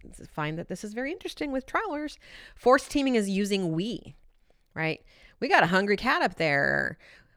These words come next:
Wow, we got a lot of groceries we're carrying," right? It, it creates this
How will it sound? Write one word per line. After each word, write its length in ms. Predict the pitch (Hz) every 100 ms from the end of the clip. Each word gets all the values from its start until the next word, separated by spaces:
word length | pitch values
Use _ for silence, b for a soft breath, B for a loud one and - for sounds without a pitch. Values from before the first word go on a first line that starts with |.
| -
Wow, 220 | 196 151
we 100 | 170
got 160 | - 359
a 60 |
lot 120 | 196 170
of 60 |
groceries 560 | 165 226 480 - 202 170
we're 100 | 165
carrying," 600 | - 160 147 135 98 - _ _ -
right? 200 | 165 180
It, 160 | - 196
it 260 | 220 208 - - -
creates 640 | - 220 208 226 240 -
this 360 | 202 190 -